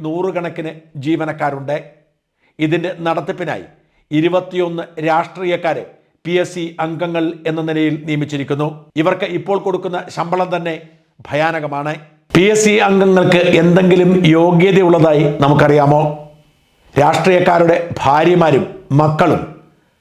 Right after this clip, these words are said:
എം എൽ എയോ എം പിയോ ആകാൻ ഭാഗ്യം ലഭിക്കാത്ത പരാജയപ്പെട്ട രാഷ്ട്രീയക്കാരുമൊക്കെയാണ് പി എസ് സിയിൽ അംഗങ്ങളാവുന്നത്. രാഷ്ട്രീയക്കാരുടെ മുമ്പിൽ മണിയടിച്ച് നിൽക്കുന്ന ചില മാധ്യമപ്രവർത്തകർക്കും അവസരം കിട്ടാറുണ്ട്.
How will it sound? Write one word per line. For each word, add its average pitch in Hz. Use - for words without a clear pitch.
എം 160
എൽ 185
എയോ 180
എം 170
പിയോ 185
ആകാൻ 175
ഭാഗ്യം 175
ലഭിക്കാത്ത 175
പരാജയപ്പെട്ട 175
രാഷ്ട്രീയക്കാരുമൊക്കെയാണ് 165
പി 151
എസ് 165
സിയിൽ 156
അംഗങ്ങളാവുന്നത്. 143
രാഷ്ട്രീയക്കാരുടെ 185
മുമ്പിൽ 180
മണിയടിച്ച് 180
നിൽക്കുന്ന 180
ചില 170
മാധ്യമപ്രവർത്തകർക്കും 170
അവസരം 151
കിട്ടാറുണ്ട്. 139